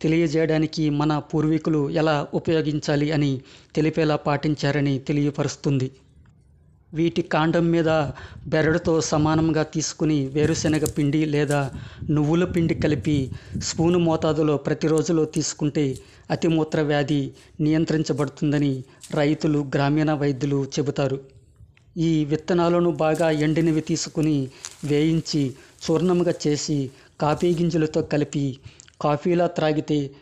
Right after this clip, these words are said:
నీరసం, కళ్ళు తిరగడం వంటి సమస్యలను తగ్గిస్తుందని నిపుణులు చెబుతున్నారు.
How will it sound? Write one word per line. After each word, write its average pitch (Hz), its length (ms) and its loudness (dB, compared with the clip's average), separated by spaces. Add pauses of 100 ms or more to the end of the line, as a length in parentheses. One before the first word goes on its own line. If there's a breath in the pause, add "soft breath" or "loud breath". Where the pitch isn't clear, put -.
(140 loud breath)
నీరసం, 156 600 0 (160)
కళ్ళు 156 220 2
తిరగడం 151 500 0
వంటి 139 420 -4
సమస్యలను 147 760 -2 (260 loud breath)
తగ్గిస్తుందని 143 760 0
నిపుణులు 143 600 0 (100)
చెబుతున్నారు. 139 500 -2